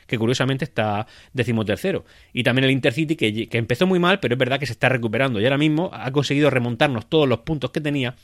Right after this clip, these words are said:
y se ha puesto con un solo punto de distancia respecto a nosotros, es decir, con once.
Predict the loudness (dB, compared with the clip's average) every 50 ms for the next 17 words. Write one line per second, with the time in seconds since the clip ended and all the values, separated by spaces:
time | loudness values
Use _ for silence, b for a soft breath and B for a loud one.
0 | b b -6 -4 -2 0 0 -2 -2 -4 -6 -8 b b b b _ -2 -2 0
1 | 0 0 0 0 0 0 -2 -4 -8 -10 -10 -14 -20 _ _ -12 -10 -6 -2 0
2 | 0 0 0 -2 -4 -2 -2 -2 -2 -2 -4 -6 -6 -6 -6 -6 -8 -8 -8 -12
3 | -14 -12 -10 -10 -10 -10 -10 -8 -4 -2 -2 -2 -2 -4 -6